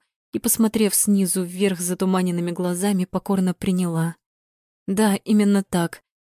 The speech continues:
Фернан поймал ритм, медленный, тягучий, когда сначала в рот погружалась головка,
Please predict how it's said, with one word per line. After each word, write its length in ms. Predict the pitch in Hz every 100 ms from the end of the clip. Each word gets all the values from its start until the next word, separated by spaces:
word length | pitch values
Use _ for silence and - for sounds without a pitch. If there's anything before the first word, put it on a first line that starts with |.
| _ -
Фернан 440 | 247 226 175 170
поймал 400 | 190 185 190 185
ритм, 400 | 190 196 - 165
медленный, 560 | 165 208 185 175 165 165
тягучий, 680 | - 180 214 233 - 175 - _ _
когда 240 | - 185 190
сначала 460 | 190 185 196 180
в 60 | 180
рот 200 | 196 202
погружалась 580 | 185 175 175 185 180 175
головка, 640 | 180 165 165 - 196